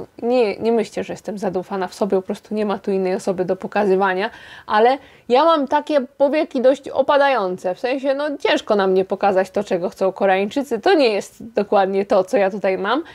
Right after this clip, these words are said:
Koreańczycy chcą po prostu podwójnej powieki.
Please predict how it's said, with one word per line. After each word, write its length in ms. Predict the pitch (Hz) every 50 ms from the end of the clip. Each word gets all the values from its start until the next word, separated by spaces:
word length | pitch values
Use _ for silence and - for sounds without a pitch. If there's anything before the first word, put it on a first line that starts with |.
| - - - - _
Koreańczycy 540 | - 254 254 254 269 269 - 370 359 - 349
chcą 240 | - - - 302 285
po 120 | 294 262
prostu 300 | 226 262 - - - 269
podwójnej 600 | - - 269 262 226 226 311 320 294 247 214 202
powieki. 600 | 190 - 196 190 185 180 170 170 - - - -